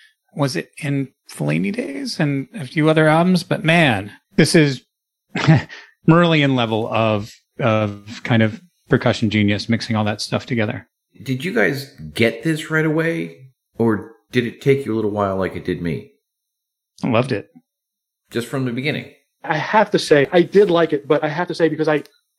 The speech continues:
Speaker 3: I felt that in the beginning, it didn't give me the high, quite the highs that Piece of Consequences.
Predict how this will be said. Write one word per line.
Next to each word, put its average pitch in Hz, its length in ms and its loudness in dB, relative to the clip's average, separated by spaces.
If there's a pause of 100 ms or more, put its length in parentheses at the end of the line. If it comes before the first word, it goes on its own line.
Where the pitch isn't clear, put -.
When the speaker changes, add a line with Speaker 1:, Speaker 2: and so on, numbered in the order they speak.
(140)
Speaker 3:
I 170 140 2
felt 240 340 4
that 196 140 2
in 214 140 2
the 233 80 4
beginning, 170 500 2
it 147 100 -4
didn't 196 200 2
give 180 160 2
me 170 100 2
the 135 80 2
high, 143 460 0
quite 165 260 2
the 139 80 -4
highs 131 460 0
that 123 180 -14
Piece 131 200 -10
of 120 100 -14
Consequences. - 840 -12